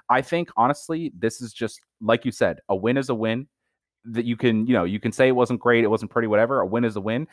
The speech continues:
And honestly, we could be looking back on this win as kind of like the win that gave us some confidence back to start playing at, you know,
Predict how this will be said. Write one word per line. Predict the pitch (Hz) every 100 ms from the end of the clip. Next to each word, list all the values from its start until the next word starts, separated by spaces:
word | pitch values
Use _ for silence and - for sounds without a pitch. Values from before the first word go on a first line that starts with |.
| - _
And | 123 110 -
honestly, | 110 139 - 151
we | 135
could | -
be | 127
looking | 120 120 127 117
back | 95 95 110
on | 123
this | 107 -
win | 107 127
as |
kind | - 113 101
of |
like | 95 87
the | 90
win | 98 107
that | 104 87
gave | 107 92
us | -
some | 92
confidence | - 117 127 143
back | - 151 -
to |
start | 110 107 -
playing | 110 107 104 101
at, | 92 -
you |
know, | 147